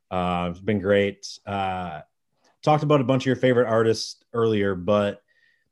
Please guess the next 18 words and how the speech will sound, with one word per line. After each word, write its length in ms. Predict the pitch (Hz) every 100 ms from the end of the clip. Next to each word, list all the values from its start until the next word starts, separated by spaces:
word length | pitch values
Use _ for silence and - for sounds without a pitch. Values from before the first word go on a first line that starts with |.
| _ _ _ _ _
if 220 | 123 110
you 60 | 151
had 80 | 180
to 40 |
collaborate 640 | 151 117 113 117 117 113
with 320 | 107 101 95 _ _ _ _ _ _ _ _ _ -
any 180 | 113 113
one 320 | 101 101 107
artist, 680 | 85 92 104 113 - - - _ _ _ _ _
who 120 | - 131
would 180 | 147
you 120 | 120 113
want 240 | 101 95
that 180 | 101 90
to 80 | 90
be 160 | 85
with? 340 | 80 80 78 _ _ _ _ _ _
It 300 | 110 113 113